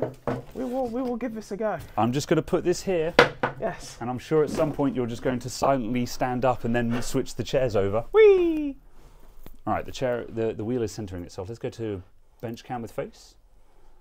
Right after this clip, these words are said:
Speaker 1: In both menus, press. In menu, press both sticks.
Speaker 2: Right.
Speaker 1: Switch from Xbox One mode to P C mode by pressing that and that.
Speaker 2: Okay,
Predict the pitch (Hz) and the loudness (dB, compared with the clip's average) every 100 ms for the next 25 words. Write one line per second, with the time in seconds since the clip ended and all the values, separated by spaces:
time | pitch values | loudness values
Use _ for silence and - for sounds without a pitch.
0 | - - - - - - - - - - | -20 -18 -18 -20 -20 -16 -16 -18 -18 -6
1 | 208 202 240 247 220 214 170 135 - 185 | -4 2 0 0 -4 -4 -4 -8 -6 -4
2 | 175 - - - - _ _ _ _ _ | -4 -10 -20 -20 -20 _ _ _ _ _
3 | _ _ _ _ _ 170 180 190 220 226 | _ _ _ _ _ -16 -14 -12 -14 -14
4 | 208 202 - 180 - 165 - - - _ | -18 -18 -14 -16 -12 -14 -14 -20 -20 _
5 | _ _ - _ _ - 113 82 73 _ | _ _ -20 _ _ -14 -10 -8 -10 _
6 | _ _ - 247 220 208 240 - 269 220 | _ _ -6 -6 -6 -10 -10 -10 -10 -8
7 | 226 208 196 190 - 185 180 170 - 160 | -6 -4 -6 -12 -14 -8 -6 -8 -10 -16
8 | - 233 - 190 143 139 135 151 143 160 | -10 -10 -8 -10 -8 -10 -8 -12 -10 -14
9 | - 160 147 147 _ - - _ - - | -10 -10 -10 -14 _ -20 -20 _ -20 -20
10 | _ - 160 165 151 - - - 156 147 | _ -12 -8 -8 -10 -16 -20 -16 -12 -12
11 | 135 151 139 135 - - _ - - - | -12 -12 -12 -16 -20 -20 _ -20 -20 -20
12 | _ _ - _ _ - 98 107 80 | _ _ -20 _ _ -12 -10 -8 -10